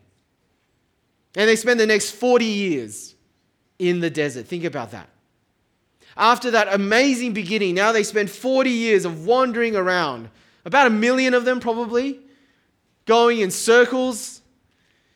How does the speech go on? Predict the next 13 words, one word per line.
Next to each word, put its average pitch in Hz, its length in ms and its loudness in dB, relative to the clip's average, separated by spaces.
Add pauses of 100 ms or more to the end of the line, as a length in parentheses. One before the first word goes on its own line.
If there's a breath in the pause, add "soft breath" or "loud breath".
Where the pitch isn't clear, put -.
(240)
Forty 294 460 2
years 262 600 2
seeing 247 480 -4
one 254 320 2
after 240 420 0
another 226 380 2
of 185 100 -2
their 196 140 0
mightiest 240 680 0
and 196 100 -6
strongest 247 640 -2
warriors 220 580 4
die, 170 640 0